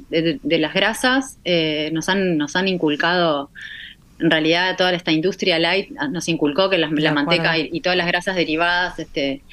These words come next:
Speaker 1: animales son malas, pero en realidad es mucho peor los aceites de semilla, por ejemplo, con los que estamos totalmente familiarizados y son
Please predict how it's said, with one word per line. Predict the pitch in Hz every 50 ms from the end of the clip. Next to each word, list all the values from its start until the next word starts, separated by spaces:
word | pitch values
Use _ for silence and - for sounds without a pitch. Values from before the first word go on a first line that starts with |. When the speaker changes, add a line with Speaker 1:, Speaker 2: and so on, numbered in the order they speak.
| - - - -
Speaker 1:
animales | 165 156 170 170 180 185 196 196 -
son | 202 175 170
malas, | 175 196 220 214 208 -
pero | - 175 165
en | 160
realidad | 165 165 156 165 175 180 202 196 165
es | 180 -
mucho | 185 190 - - 175
peor | 156 165 160 180
los | 185 180 175
aceites | 202 - 170 160 - 185 180
de | 160
semilla, | 156 160 143 156 175 180 - - 190 208 220 214 -
por | 160 127
ejemplo, | - - 175 175 190 180
con | 170 156
los | 147 -
que | 156
estamos | - 185 175 175 175 170 -
totalmente | - 151 165 160 170 175 175 180
familiarizados | 185 170 151 151 147 151 139 143 139 - 190 196 214 190 170
y | 147
son | - 170 170 165 143 -